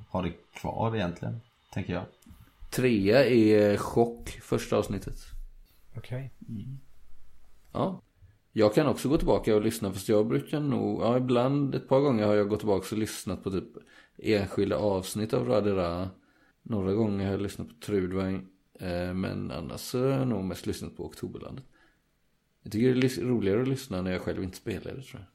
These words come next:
Speaker 3: Mm.
Speaker 2: Nästa fråga kommer från, eh, Nils Hintze, han som har skrivit det här vi har spelat till Oktoberlandet.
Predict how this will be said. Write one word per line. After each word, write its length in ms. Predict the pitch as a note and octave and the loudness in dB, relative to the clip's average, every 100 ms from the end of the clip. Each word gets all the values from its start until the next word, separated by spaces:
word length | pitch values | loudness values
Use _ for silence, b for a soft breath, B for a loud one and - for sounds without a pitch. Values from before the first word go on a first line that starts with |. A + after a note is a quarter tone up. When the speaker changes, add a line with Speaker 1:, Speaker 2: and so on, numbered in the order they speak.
| - - _ _ - - - | -20 -20 _ _ -12 -8 -4
Speaker 3:
Mm. 260 | - - - - - - - - - - | -2 0 -2 -6 -12 -20 -18 -18 -16 -2
Speaker 2:
Nästa 400 | C3+ C3+ - A#2 | 0 0 0 2
fråga 460 | D3+ G#2+ G#2 C#3 C#3+ - _ _ _ _ - | 4 6 4 2 0 -8 _ _ _ _ -6
kommer 580 | - A#2+ G2+ G2 G2+ G2+ | 4 4 6 4 4 2
från, 520 | - A#2 G#2 G2+ G2+ | 4 6 6 6 2
eh, 180 | G2 G2 | 2 2
Nils 680 | G2 F#2 A2+ - - - - | 2 2 0 -4 -8 -6 -2
Hintze, 480 | F#2+ E2 - G2 | -2 -2 -2 0
han 180 | F#2+ F#2+ | 0 -2
som 320 | F#2+ F#2+ F#2+ | -2 -2 0
har 180 | F#2 F#2 | 0 0
skrivit 1200 | F2+ - - A2+ G#2 F#2 F2+ G2 B2+ - - - - | -2 -8 -4 0 2 2 2 2 2 -2 -16 -14 -10
det 360 | - - - A#2 | -10 -10 -2 2
här 260 | G#2+ F#2+ F#2 | 4 4 2
vi 200 | F#2 F#2 | 2 0
har 80 | |
spelat 380 | F2+ G#2 E2 D#2+ | 0 0 0 0
till 100 | G2 | -2
Oktoberlandet. 600 | E2+ F#2+ F2 E2+ C#2+ E2 | 0 0 0 -2 -2 -6